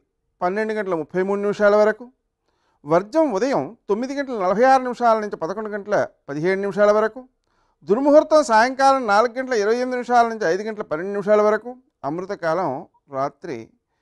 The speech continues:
ఆరు గంటల యాభై ఒక్క నిమిషాల నుంచి ఎనిమిది గంటల ఇరవై రెండు నిమిషాల వరకు.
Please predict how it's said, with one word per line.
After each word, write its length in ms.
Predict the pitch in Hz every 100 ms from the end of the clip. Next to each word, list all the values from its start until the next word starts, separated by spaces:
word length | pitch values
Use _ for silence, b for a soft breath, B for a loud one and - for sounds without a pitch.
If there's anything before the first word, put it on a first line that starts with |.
| _ _ -
ఆరు 280 | 131 143 196
గంటల 260 | 233 233 226
యాభై 400 | 143 151 185 214
ఒక్క 140 | 208
నిమిషాల 340 | 180 175 165
నుంచి 400 | 156 151 175 117 - 151
ఎనిమిది 360 | 156 202 202
గంటల 380 | 196 226 175 123 -
ఇరవై 340 | 139 147 151 139
రెండు 200 | 139 131
నిమిషాల 340 | 127 131 120
వరకు. 400 | 120 123 202